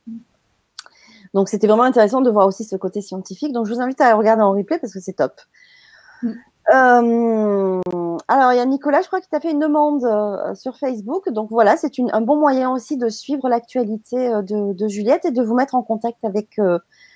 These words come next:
Speaker 1: avec Juliette. Si vous voulez aussi faire des soins individuels, euh, ça peut se faire en présentiel ou à, en, ou à distance, comme on l'a dit tout à l'heure. Et, euh, voilà, donc, euh, tous les liens,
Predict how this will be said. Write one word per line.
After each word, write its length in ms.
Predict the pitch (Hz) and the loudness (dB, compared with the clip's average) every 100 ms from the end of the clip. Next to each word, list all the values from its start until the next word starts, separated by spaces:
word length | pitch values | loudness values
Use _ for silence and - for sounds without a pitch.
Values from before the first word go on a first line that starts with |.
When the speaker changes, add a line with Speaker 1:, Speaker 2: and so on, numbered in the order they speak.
| _ - | _ 0
Speaker 1:
avec 220 | 214 240 | 4 4
Juliette. 420 | 220 240 220 269 | 2 4 4 4
Si 220 | - - | 0 -6
vous 80 | 214 | -2
voulez 160 | 214 220 | 4 4
aussi 240 | 226 269 | 4 0
faire 180 | 262 226 | 0 2
des 120 | 196 | 0
soins 240 | 196 - 233 | -4 -2 -2
individuels, 1080 | 208 202 220 190 185 196 208 262 285 202 - _ _ _ _ | -2 -6 -6 -8 -10 -2 2 4 4 2 -2 _ _ _ _
euh, 60 | 196 | -14
ça 160 | - 202 | -6 -6
peut 140 | 208 | -6
se 80 | - | -2
faire 160 | 202 | 0
en 40 | 196 | 0
présentiel 480 | 196 202 202 233 220 | -2 -4 0 0 2
ou 60 | |
à, 60 | 196 190 | 2 2
en, 160 | 196 190 | 0 0
ou 140 | 185 | 4
à 60 | 233 | 2
distance, 420 | 226 220 226 226 | 2 -2 -4 -4
comme 160 | - 190 | -6 -8
on 60 | |
l'a 120 | 180 180 | -8 -10
dit 120 | 180 | -12
tout 220 | _ - | _ -6
à 60 | 180 | 2
l'heure. 440 | 185 320 240 170 _ _ _ - _ _ _ - | 4 6 4 -2 _ _ _ -20 _ _ _ -2
Et, 280 | 214 220 208 | 2 4 6
euh, 440 | 196 190 190 185 | 6 6 4 2
voilà, 300 | 180 214 151 | 2 2 0
donc, 340 | 160 175 - 196 | -4 -10 -10 -8
euh, 360 | 175 165 165 160 _ | -6 -6 -8 -12 _
tous 220 | - 240 | -10 -8
les 200 | 220 208 | -4 -4
liens, 500 | 175 180 226 247 302 | -4 0 2 2 -2